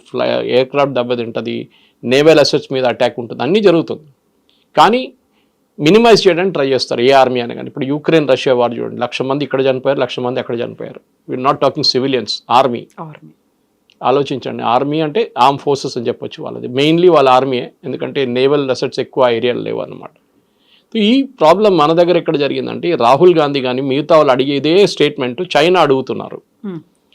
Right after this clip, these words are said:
Speaker 1: So రఫేల్ ఏమంటున్నారంటే, Dassault ఏమంటున్నారు, కావాలని చెప్పి చైనా వాళ్ళు వాళ్ళ ఏజెంట్ని కూడా ఎంప్లాయ్ చేసుకున్నారు దీంట్లో.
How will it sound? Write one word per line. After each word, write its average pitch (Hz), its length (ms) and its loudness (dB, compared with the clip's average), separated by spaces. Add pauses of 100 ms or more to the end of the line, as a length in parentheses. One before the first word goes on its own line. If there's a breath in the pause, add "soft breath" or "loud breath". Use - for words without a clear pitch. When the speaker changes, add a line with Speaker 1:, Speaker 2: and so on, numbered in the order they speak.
(200)
Speaker 1:
So 139 140 0
రఫేల్ 220 300 4
ఏమంటున్నారంటే, 139 680 0
Dassault 160 380 2
ఏమంటున్నారు, 139 440 -4
కావాలని 170 600 4
చెప్పి - 240 -4 (100)
చైనా 175 260 4
వాళ్ళు 180 240 4
వాళ్ళ 151 180 2
ఏజెంట్ని 147 480 2
కూడా 151 160 -2
ఎంప్లాయ్ 139 360 0
చేసుకున్నారు 120 520 -4
దీంట్లో. 117 600 -4